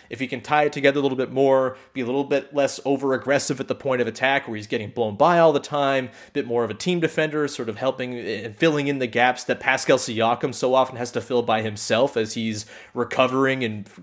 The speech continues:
cleaning up the mistakes of others, like, that will go a long way, I, I think, to sort of defining this as a successful year for Scotty Barnes.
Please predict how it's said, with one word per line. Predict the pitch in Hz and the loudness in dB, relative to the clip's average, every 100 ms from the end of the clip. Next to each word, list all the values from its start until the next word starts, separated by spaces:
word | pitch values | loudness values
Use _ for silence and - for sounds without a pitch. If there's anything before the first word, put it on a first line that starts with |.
| 151 | -10
cleaning | - 143 131 | -4 -4 -2
up | 131 | -2
the | 117 | -2
mistakes | 117 - 123 120 | -6 -2 -2 0
of | 120 101 | -2 0
others, | 127 175 170 - - - - | 2 2 2 -2 -16 -20 -4
like, | 127 127 139 | 0 2 4
that | 170 165 | 6 6
will | 151 139 | 4 4
go | 139 127 | 6 6
a | |
long | 120 117 113 | 6 4 2
way, | 107 107 104 - | 0 0 -2 -4
I, | 117 110 | -4 -4
I | |
think, | 107 110 107 | -4 -8 -8
to | |
sort | 110 117 | -8 -6
of | 107 | -4
defining | 113 107 127 123 113 | -6 0 0 2 -2
this | 110 | -4
as | 120 | -6
a | 110 | -8
successful | 107 - 120 - 113 | -8 -2 -2 -2 -4
year | 113 135 117 | 0 2 0
for | 110 | -4
Scotty | - 110 104 | -2 -2 0
Barnes. | 104 180 113 113 | 4 4 4 -2